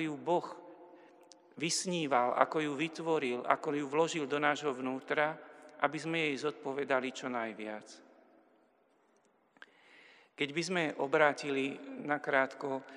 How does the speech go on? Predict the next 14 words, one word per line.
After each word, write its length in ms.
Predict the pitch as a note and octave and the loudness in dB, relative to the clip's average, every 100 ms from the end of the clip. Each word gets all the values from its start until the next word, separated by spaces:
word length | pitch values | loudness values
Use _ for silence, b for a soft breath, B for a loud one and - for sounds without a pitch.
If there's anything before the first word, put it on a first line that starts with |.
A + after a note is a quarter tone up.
| B | B
pozornosť 580 | - C#3 D#3+ D#3 C#3+ C#3 - | -2 2 4 4 4 -2 0
k 80 | - | 2
textom 320 | D3+ - D#3+ D3 | 2 2 -2 0
Svätého 540 | - C#3+ C#3+ D#3 C#3+ C3 | 0 0 2 2 2 -2
písma, 580 | C3+ C3+ - D3 C#3+ D3 B B - | -4 -4 -4 0 2 0 B B -2
ktoré 160 | D3 | 2
sme 240 | C#3+ C#3+ C3+ | 2 2 -2
prečítali 720 | - C#3 - C#3+ C#3 C#3 C3+ | 0 0 -2 -2 2 2 2
teraz 400 | D3 C#3+ C3+ - | 0 0 -2 -4
pri, 140 | C3+ C3 | -4 -4
e, 80 | - B2+ A#2+ - - | -6 -8 -8 -10 -14
pred 240 | - C#3 C3 | -6 -4 2
malou 320 | C3+ C3 C3 | 2 2 0
chvíľkou, 600 | - B2+ B2+ C3+ C#3 | -4 -2 -2 -2 -4